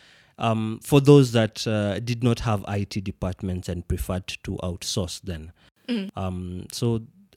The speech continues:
Speaker 1: you know, ensure that everyone is receiving their emails, uh, everyone has access to the server, you know.
Speaker 2: Mm.
Speaker 1: Um,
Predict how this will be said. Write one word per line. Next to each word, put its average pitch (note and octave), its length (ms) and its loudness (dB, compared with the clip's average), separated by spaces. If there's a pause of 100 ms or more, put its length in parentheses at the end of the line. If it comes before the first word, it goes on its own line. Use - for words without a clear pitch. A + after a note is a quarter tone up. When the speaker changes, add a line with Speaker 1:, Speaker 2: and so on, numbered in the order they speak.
Speaker 1:
you A#2+ 120 -2
know, G#2 380 0
ensure B2 680 2
that A2 340 -4
everyone B2 300 2
is G#2+ 160 -2
receiving B2+ 460 -2
their A#2+ 140 0
emails, A#2 800 0
uh, F#2 320 -2
everyone A2+ 340 -4
has G#2+ 240 -4
access - 480 -6
to B2+ 140 -6
the A#2 120 -2
server, A2+ 760 -2
you A2 120 -2
know. G2+ 240 -6 (340)
Speaker 2:
Mm. A3+ 200 -6
Speaker 1:
Um, G2 540 -4